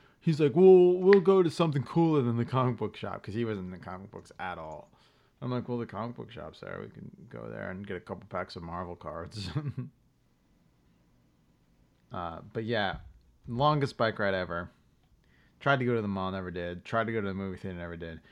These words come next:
Never made. Ne-, and then as an adult, like, I've gone everywhere. You know, we are, we go to Tunes, we go to, like, the, the, you know, down Nineteenth Street, but we never went. We never did the,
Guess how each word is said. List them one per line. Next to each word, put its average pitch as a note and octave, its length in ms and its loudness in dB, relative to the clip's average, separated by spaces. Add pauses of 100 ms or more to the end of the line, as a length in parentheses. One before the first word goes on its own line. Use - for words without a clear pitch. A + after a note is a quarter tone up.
(180)
Never C3 400 0
made. G2+ 440 -4 (240)
Ne-, C#3+ 140 -2
and D3+ 120 -2
then D#3+ 120 2
as C3+ 160 2
an A#2 120 -4
adult, A2+ 520 -2
like, A2+ 200 -10
I've G#2+ 280 -4
gone F#2 320 -8
everywhere. D#2+ 640 -8 (200)
You F#2 80 -14
know, E2 240 -14
we C#3 220 -6
are, B2+ 200 -4 (280)
we E3 100 2
go D#3+ 140 8
to B2+ 100 2
Tunes, A#2+ 600 2
we B2 120 2
go A#2 200 2
to, A2 60 2
like, G#2 260 0
the, G2+ 200 -4
the, G2 220 -2
you A#2 140 -4
know, F2 300 -4 (840)
down B2 200 4
Nineteenth G#2 360 -2
Street, F#2+ 220 -6
but F#2+ 80 -4
we F#2+ 100 -2
never A2 360 0
went. G2+ 300 -4 (1800)
We G#2+ 80 -8
never A2+ 200 -4
did G#2 280 -8
the, G2 100 -12